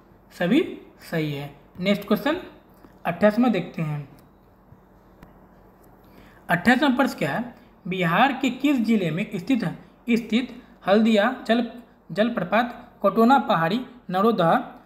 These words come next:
जल प्रताप, जल प्रताप आदि को इको टूरिज्म के रूप में विकसित किया गया, किया जा रहा है? क्या प्रश्न है? बिहार के किस जिले में स्थित हल्दिया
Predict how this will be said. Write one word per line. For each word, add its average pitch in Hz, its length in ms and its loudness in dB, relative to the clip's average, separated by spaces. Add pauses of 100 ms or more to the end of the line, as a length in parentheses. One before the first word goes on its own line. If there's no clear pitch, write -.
(140)
जल 226 220 2
प्रताप, - 880 -4
जल 214 220 2
प्रताप 233 680 -2 (560)
आदि 202 300 2
को - 520 -4 (460)
इको 226 200 2
टूरिज्म 220 440 2 (200)
के 196 80 0
रूप 233 160 4
में 247 180 2
विकसित 202 440 0
किया 180 200 2
गया, 185 180 0
किया 220 460 2
जा 180 180 2
रहा 147 200 -2
है? 143 120 -12 (220)
क्या 277 140 2
प्रश्न 220 300 -4
है? 196 120 -4
बिहार 196 420 2
के 247 160 -2
किस 269 260 -2
जिले 214 340 2
में 196 200 0
स्थित - 440 -4 (1000)
हल्दिया 233 600 4